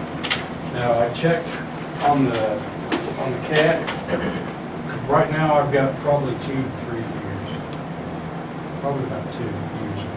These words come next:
used stuff on the tires, it's on the cheap. I checked to see, I checked the rims, see if, if I went with the Cat, those wheels would come off, go on that cheap. And, uh, they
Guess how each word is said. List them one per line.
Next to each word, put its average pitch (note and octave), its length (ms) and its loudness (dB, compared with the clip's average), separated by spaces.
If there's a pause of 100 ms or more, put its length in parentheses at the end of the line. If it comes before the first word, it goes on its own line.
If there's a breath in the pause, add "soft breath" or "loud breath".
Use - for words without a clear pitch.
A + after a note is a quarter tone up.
(120)
used A2 160 -4
stuff - 160 -4
on - 200 -6
the - 160 -6
tires, G2+ 280 -4
it's - 140 -6
on - 180 -4
the - 120 -6
cheap. - 200 -4 (1000)
I C#3+ 120 -2
checked C3 320 0
to - 120 -6
see, - 200 -4
I A#2 480 -4 (100)
checked C3 200 -2
the - 80 -4 (100)
rims, A#2+ 240 -4 (440)
see - 80 -2
if, - 80 -2
if - 720 -6
I - 120 -4
went C3+ 240 -2
with A#2+ 160 -6
the - 80 -6
Cat, B2 220 0 (340)
those G#3+ 160 -4 (200)
wheels A#2 200 -2
would - 200 -6
come A2 160 -4
off, A2 180 -2 (120)
go A2+ 100 -4
on G#2 220 -4
that G2+ 180 -4
cheap. - 240 -6 (680)
And, - 300 -4
uh, - 240 -6 (1200)
they G#2 100 -4